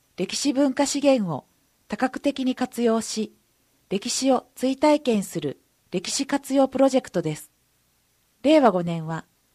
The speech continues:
天武天皇即位千三百五十年の節目の年であることから、天武、持統天皇とその時代をテーマに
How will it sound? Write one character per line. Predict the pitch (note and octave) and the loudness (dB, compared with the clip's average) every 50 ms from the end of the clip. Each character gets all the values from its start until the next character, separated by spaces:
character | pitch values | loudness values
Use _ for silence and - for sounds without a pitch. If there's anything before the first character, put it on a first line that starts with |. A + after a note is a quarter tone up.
| _ _ _ _ - | _ _ _ _ 0
天 | C#4 C#4+ C#4+ C4+ | 2 2 2 2
武 | A#3 G3+ | 0 0
天 | - - G3+ G#3 G#3+ G#3 G3 | -2 -2 -2 -2 0 0 -2
皇 | G3+ F3+ D3+ - - _ _ | -2 -2 -4 -6 -8 _ _
即 | - - C4+ C4+ A#3 F#3 | -8 -6 -4 -2 0 -2
位 | C#3 B2 _ _ _ _ _ _ _ _ | -2 -2 _ _ _ _ _ _ _ _
千 | - - D4+ D4 B3+ | -2 0 0 0 0
三 | - - B3+ B3+ B3+ | -2 0 0 2 2
百 | A#3 A3 G#3+ - D#3+ | 2 0 -2 -4 -4
五 | - D#3+ E3 | -2 -2 0
十 | - A3+ C4 C4+ | 2 2 2 2
年 | B3 A#3 G3+ F3 | 2 2 0 0
の | D3+ C#3 - _ _ _ | -4 -8 -10 _ _ _
節 | - - - A#3+ A#3 | -14 -10 -6 -4 -2
目 | C4+ C#4 | 0 2
の | C4 B3 - | 2 0 0
年 | G3+ G3 - A3+ G#3 | 0 -4 -4 0 2
で | A3 | 2
あ | G3+ G3 | 2 2
る | F#3 F3 | 0 -2
こ | - F3 | -6 -4
と | F3+ F3 | -6 -4
か | - D#3+ | -4 -4
ら、 | D3 C3 G#2+ - _ _ _ _ _ _ _ _ _ _ _ _ _ - | -6 -6 -8 -12 _ _ _ _ _ _ _ _ _ _ _ _ _ 0
天 | C#4+ C#4+ C#4+ C4 G#3 E3 | 4 4 4 4 2 -4
武、 | C#3+ B2 - _ _ _ _ _ _ _ _ - | -6 -10 -12 _ _ _ _ _ _ _ _ -10
持 | - A#3+ | -6 0
統 | - D4 C4+ A#3+ A3 | 4 6 6 6 6
天 | - - G3+ G#3 G#3 G#3+ | 2 0 -2 0 0 2
皇 | A3+ A3+ A3 G3+ | 2 2 2 0
と | - - C3+ A#2 - _ _ _ _ _ _ _ - | -2 -4 -4 -4 -6 _ _ _ _ _ _ _ -10
そ | - F#3+ | -4 0
の | G3+ A#3+ B3+ | 2 2 2
時 | A3+ A#3+ F#3+ | 2 2 2
代 | A3 G#3+ G#3+ G3+ - _ _ _ _ - | 2 2 2 -2 -6 _ _ _ _ -2
を | A#3+ C4+ | -2 0
テ | - D4 C#4 C4+ | 2 4 4 4
ー | A3+ | 4
マ | G3 F3 | 2 0
に | D3 C3+ B2+ - | -4 -6 -10 -14